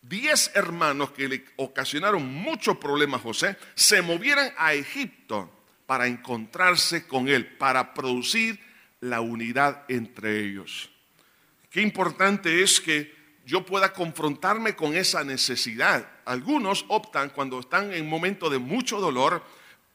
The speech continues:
evitan el poder reunirse con las personas que le han ocasionado daño. Dice, "Yo no lo quiero ver ni pintado, que no se acerque a mi persona". Entonces, ese tipo de actitudes lo que hace es que,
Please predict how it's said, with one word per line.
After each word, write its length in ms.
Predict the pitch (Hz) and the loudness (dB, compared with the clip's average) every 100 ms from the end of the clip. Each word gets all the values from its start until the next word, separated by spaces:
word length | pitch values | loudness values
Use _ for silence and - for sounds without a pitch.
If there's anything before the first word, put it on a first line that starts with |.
| _ | _
evitan 640 | 147 147 285 214 202 202 - - - | -2 0 0 0 0 0 -4 -20 -4
el 160 | 156 | -4
poder 360 | 156 139 139 220 220 - | -4 -4 4 4 2 -8
reunirse 680 | 151 151 139 247 220 196 202 | 0 0 2 0 4 4 2
con 180 | 175 170 | -2 -6
las 120 | 151 | -6
personas 520 | - 139 214 226 220 | -2 0 2 4 2
que 160 | - 156 | 0 -2
le 80 | 156 | 0
han 80 | 180 | 0
ocasionado 640 | 180 156 - 139 143 151 | -2 -4 -4 -2 0 2
daño. 320 | 160 196 127 - - _ _ _ _ | 4 4 2 -8 -20 _ _ _ _
Dice, 320 | - 208 185 143 | 0 2 2 0
"Yo 100 | 220 | 2
no 100 | 233 | 2
lo 140 | 214 | 2
quiero 180 | 214 202 | 2 4
ver 240 | 220 208 | 4 2
ni 240 | 135 190 254 | -6 -4 -4
pintado, 800 | 233 214 - 196 147 104 - _ _ _ _ _ _ _ _ _ _ _ | -2 -2 -2 -2 -2 -4 -10 _ _ _ _ _ _ _ _ _ _ _
que 160 | 170 175 | 2 2
no 200 | 226 277 | 4 2
se 200 | - 214 | 2 2
acerque 500 | 202 - 233 214 180 | 2 0 0 -2 -4
a 60 | |
mi 100 | 170 | -4
persona". 580 | 170 165 131 123 104 85 - _ _ | -6 -6 -4 -4 -4 -8 -20 _ _
Entonces, 340 | - 196 202 - | -8 -4 -4 -2
ese 320 | 277 294 269 | 2 4 2
tipo 380 | - 247 - 180 | 0 -4 -4 -6
de 80 | 160 | -4
actitudes 720 | 156 160 147 120 104 123 - - - 151 | -4 -6 -10 -10 -6 -6 -6 -14 -14 0
lo 180 | 202 | 0
que 140 | 208 226 | 2 2
hace 340 | 269 - 226 | 2 4 4
es 100 | 254 | 2
que, 320 | - 196 208 | 4 4 4